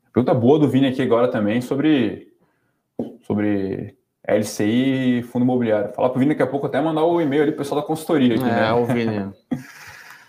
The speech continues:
Speaker 2: Você tá roubando minha hora, meu, meu, minha remuneração por
Speaker 1: Pois
Speaker 2: hora
Speaker 1: é.
Speaker 2: aqui, viu? Mas tudo bem. <laughs> Ah, acho que vai, faz sentido ter uma exposição a, a, a fundos imobiliários, sim.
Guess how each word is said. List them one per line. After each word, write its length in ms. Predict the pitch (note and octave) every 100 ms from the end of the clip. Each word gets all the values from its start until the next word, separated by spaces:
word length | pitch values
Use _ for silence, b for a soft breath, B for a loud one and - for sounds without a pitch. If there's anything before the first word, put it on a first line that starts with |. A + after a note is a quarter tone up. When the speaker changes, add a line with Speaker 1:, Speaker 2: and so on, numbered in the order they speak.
| _
Speaker 2:
Você 200 | - B2+
tá 220 | G#2+ C3
roubando 500 | D3 F3 D3 D3+ F3
minha 160 | F#3+ F#3+
hora, 320 | F3+ G#3+ E3+
meu, 180 | D3+ D#3
meu, 400 | D3 D#3 C#3+ C#3
minha 160 | C3+ C#3
remuneração 480 | C#3+ C#3+ C#3+ E3
por 160 | - -
Speaker 1:
Pois 100 | D#3
Speaker 2:
hora 160 | D3+ C3
Speaker 1:
é. 120 | A2
Speaker 2:
aqui, 140 | C3+
viu? 180 | A#2+ C#3
Mas 160 | C#3+ C#3+
tudo 160 | F3
bem. 200 | C3+ A2+ -
<laughs> 320 | C#3+ - -
Ah, 720 | C3+ C#3 C#3 C#3 C3+ C3+ B2+ D3
acho 180 | -
que 60 | B3
vai, 200 | F3+ G3+ G3+
faz 160 | G3
sentido 220 | F#3+ D#3+ D#3+
ter 80 |
uma 80 | F#3+
exposição 420 | F#3+ F#3+ F3 E3+
a, 1200 | G3+ A3 A3+ F#3 - _ _ _ G3+ _ _ - D3
a, 500 | D3 B2+ C3 B2 B2
a 40 |
fundos 220 | - D3
imobiliários, 500 | D3 D3 C3 D3+ G#3
sim. 300 | - D3+ A2+